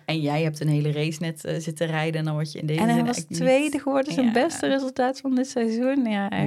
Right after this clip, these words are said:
Speaker 2: echt
Speaker 1: het is
Speaker 2: heel
Speaker 1: eigenlijk heel
Speaker 2: zuur.
Speaker 1: erg zuur. Hey, en jij hoopt dat er een, eh, vacature vrijkomt als race engineer?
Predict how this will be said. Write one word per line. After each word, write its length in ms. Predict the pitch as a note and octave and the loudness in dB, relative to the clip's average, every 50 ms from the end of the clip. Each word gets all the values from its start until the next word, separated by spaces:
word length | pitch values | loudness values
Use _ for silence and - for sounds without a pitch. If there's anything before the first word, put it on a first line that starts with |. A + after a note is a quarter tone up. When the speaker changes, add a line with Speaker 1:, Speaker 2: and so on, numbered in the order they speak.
| C#3 | -2
Speaker 2:
echt 180 | C#3+ - - - - - | -2 -8 -14 -20 -20 -12
Speaker 1:
het 80 | - - | -4 -2
is 80 | - | 0
Speaker 2:
heel 80 | - - | 0 2
Speaker 1:
eigenlijk 340 | - - D3 D3+ - - C#3+ | 2 0 0 -2 -2 -2 0
heel 120 | C#3+ C#3+ | 0 0
Speaker 2:
zuur. 100 | - - | 0 0
Speaker 1:
erg 120 | - - - | -2 -4 -6
zuur. 460 | - - - - - - - - - _ _ _ _ _ _ _ _ - - - - _ | -10 -10 -10 -10 -10 -12 -14 -16 -20 _ _ _ _ _ _ _ _ -20 -20 -20 -16 _
Hey, 160 | - G3+ G#3 G#3 | -4 -4 -2 -2
en 100 | G#3 G#3 | -2 -2
jij 220 | G3+ G3 A#3 A3 | -2 -2 -2 -2
hoopt 200 | G#3+ A3 A3 - | -4 -6 -6 -4
dat 160 | - F3+ E3+ | -6 -4 -4
er 100 | - E3+ | -4 -4
een, 140 | E3 D#3 D3+ | 0 0 2
eh, 100 | D#3 D3+ | 2 0
vacature 520 | D3+ D3+ D#3 - - - B3+ C#4+ D4+ G#3 | 0 -4 -10 -12 -8 -4 -4 -2 -2 -2
vrijkomt 580 | D#3+ D#3+ - C#3+ C3+ D3 - - C3 C3+ C3+ - | -4 -2 -2 -4 -4 -4 -4 -6 -6 -6 -6 -4
als 200 | - D3 D3+ D3 | -4 -4 -4 -4
race 380 | - C#3+ C#3 D#3+ G#3+ B3+ B3 - | -4 0 0 2 0 0 -2 -4
engineer? 520 | F#3 D3 C3 C3 C3 C3 C3+ - C#3+ C#3+ | -4 -4 -2 -2 -4 -4 -2 -2 -4 -4